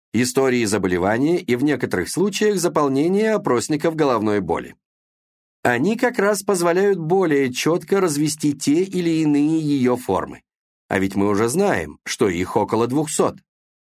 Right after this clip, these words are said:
Чаще всего главной подсказкой в диагностике той или иной формы головной боли становится рассказ человека, как, когда, при каких обстоятельствах она началась и как протекает.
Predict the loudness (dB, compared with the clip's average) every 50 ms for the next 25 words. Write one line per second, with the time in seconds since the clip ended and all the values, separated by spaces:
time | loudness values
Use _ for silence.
0 | _ _ 0 0 2 2 0 0 -2 -4 -2 0 0 0 2 0 0 -2 -6 _
1 | _ _ _ -2 0 2 2 2 2 0 0 0 0 0 -2 -2 -2 0 0 0
2 | 0 -2 -2 -2 -2 0 0 0 0 0 0 -2 -2 -2 -2 -4 -4 -4 -4 -4
3 | -2 0 0 2 0 0 -2 -2 -2 0 0 0 0 0 0 0 0 0 -2 -2
4 | 0 0 0 0 0 0 0 0 0 -2 -2 0 0 0 0 2 0 -2 -4 _
5 | -4 -2 0 0 2 2 0 0 0 0 0 2 2 0 0 0 0 0 0 -2
6 | -4 -2 0 0 2 2 2 2 0 0 -2 -6 -12 -18 -20 _ _ -2 0 0
7 | 0 0 -2 -4 -10 -18 _ -2 -2 -2 0 0 0 0 0 0 0 0 -2 -2
8 | 0 -2 -2 -2 -2 -2 -2 -4 -2 -2 0 0 2 0 0 0 -2 -4 -4 -2
9 | -2 -2 -2 -2 -4 -4 -2 0 0 2 2 0 0 0 -2 -2 -2 0 0 0
10 | -2 -2 -4 -10 _ -2 -2 -2 0 0 0 0 0 -2 -4 -2 -2 -2 -2 -2
11 | -4 -2 -2 -2 -2 -4 -8 -14